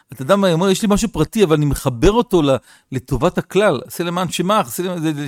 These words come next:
למען שמך. למען ימינך, עשה תורתך." יתגלה שיהיה לי בן, יהיה לך, הקדוש ברוך הוא, צבאות בעולם, יהיה לך צבא שיגלה שמך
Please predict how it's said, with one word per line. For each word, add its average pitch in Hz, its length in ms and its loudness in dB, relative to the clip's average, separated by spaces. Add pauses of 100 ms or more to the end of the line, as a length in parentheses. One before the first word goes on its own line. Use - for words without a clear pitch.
(120)
למען 202 160 -4
שמך. 220 460 -2 (380)
למען 208 240 0
ימינך, 208 280 2
עשה 202 160 -2
תורתך." 202 380 0 (320)
יתגלה 165 420 0
שיהיה 220 180 -2
לי 240 80 2
בן, 208 300 2
יהיה 208 120 2
לך, 240 200 -4
הקדוש 202 400 -2
ברוך 180 140 -12
הוא, 226 160 -4 (220)
צבאות 190 520 4
בעולם, 208 440 0
יהיה 185 80 -2
לך 190 100 -10
צבא 170 440 -2
שיגלה 170 380 -6
שמך 175 260 -10